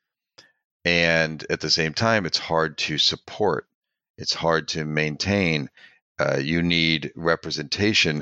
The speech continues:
out in the field. You know, you, you know as well as I do, like, if somebody comes, shows you the latest video magnifier,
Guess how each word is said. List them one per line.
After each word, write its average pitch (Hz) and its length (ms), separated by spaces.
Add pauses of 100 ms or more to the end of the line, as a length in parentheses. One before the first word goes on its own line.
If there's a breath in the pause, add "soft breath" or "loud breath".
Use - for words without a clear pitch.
out 76 280
in 73 40
the 80 60
field. 92 460
You 78 80
know, 78 60
you, 90 220 (1040 loud breath)
you 117 120
know 110 180
as 85 100
well 82 120
as 80 80
I 107 100
do, 101 160
like, 80 140
if 78 100
somebody 104 300
comes, 90 240
shows 85 400
you 78 80
the 76 100
latest 76 320
video 73 300
magnifier, 71 760